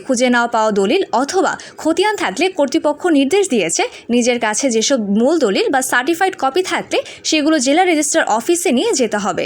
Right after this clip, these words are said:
সামান্য ফি দিয়ে আপলোড করলে সংশ্লিষ্ট দপ্তর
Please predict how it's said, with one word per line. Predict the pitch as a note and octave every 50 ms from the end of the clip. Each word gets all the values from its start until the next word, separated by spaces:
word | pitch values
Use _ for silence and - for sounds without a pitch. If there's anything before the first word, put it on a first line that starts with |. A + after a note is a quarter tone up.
| - - - - - - -
সামান্য | - - D4 C#4 C#4 C#4+ C#4+ D4+ D4+
ফি | C#4+ - D#4+ F#4+ F#4+
দিয়ে | D4+ G#3+ G3 F#3 - - F#3+
আপলোড | A3 - - D4+ D4+ - -
করলে | G#3 G3 G3 B3 A#3+ A#3 -
সংশ্লিষ্ট | F4 D#4 D#4+ - - F4+ F4 - - E4+ A#3+ A#3
দপ্তর | A3+ B3+ - - D#4+ C4+